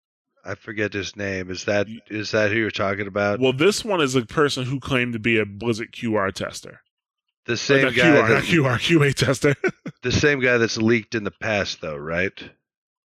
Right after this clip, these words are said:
Speaker 2: I'm not sure if he's leaked in the past. Maybe. Um, yeah, like I said, I, it says right here,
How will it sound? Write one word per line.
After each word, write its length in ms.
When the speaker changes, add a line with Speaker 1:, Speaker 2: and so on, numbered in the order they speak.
Speaker 2:
I'm 160
not 160
sure 180
if 80
he's 160
leaked 220
in 80
the 80
past. 560
Maybe. 500
Um, 540
yeah, 200
like 160
I 20
said, 180
I, 140
it 140
says 260
right 160
here, 300